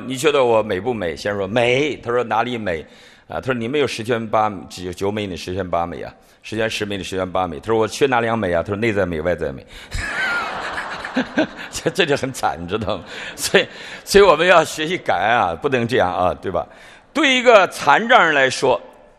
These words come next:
能够站立起来走路，就是他最大的幸福，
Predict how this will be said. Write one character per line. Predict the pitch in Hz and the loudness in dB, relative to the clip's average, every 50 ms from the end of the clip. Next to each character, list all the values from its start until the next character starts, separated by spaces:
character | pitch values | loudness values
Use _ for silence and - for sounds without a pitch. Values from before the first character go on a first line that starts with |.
| _ _ _ | _ _ _
能 | 127 139 | -4 2
够 | 156 165 | 2 2
站 | 160 165 - 233 196 170 | 2 4 6 6 6 4
立 | 147 131 | 2 -2
起 | 107 - 110 95 | -6 -4 -2 2
来 | 92 90 - - - | 2 2 0 -2 -8
走 | - - - 92 98 | -4 -2 0 2 2
路， | 147 180 - - - - - _ _ _ _ _ _ _ _ _ _ _ _ _ | 0 0 -2 -6 -12 -20 -20 _ _ _ _ _ _ _ _ _ _ _ _ _
就 | - - 110 | -6 -4 -4
是 | 101 | -4
他 | 101 98 98 95 | 0 0 -2 -2
最 | - - 160 117 95 - - - - | 0 -2 -4 -4 -4 -6 -12 -2 2
大 | - 101 85 | 2 2 2
的 | - 76 | -2 -6
幸 | - - 98 | -6 -6 -6
福， | 71 - - | -8 -10 -14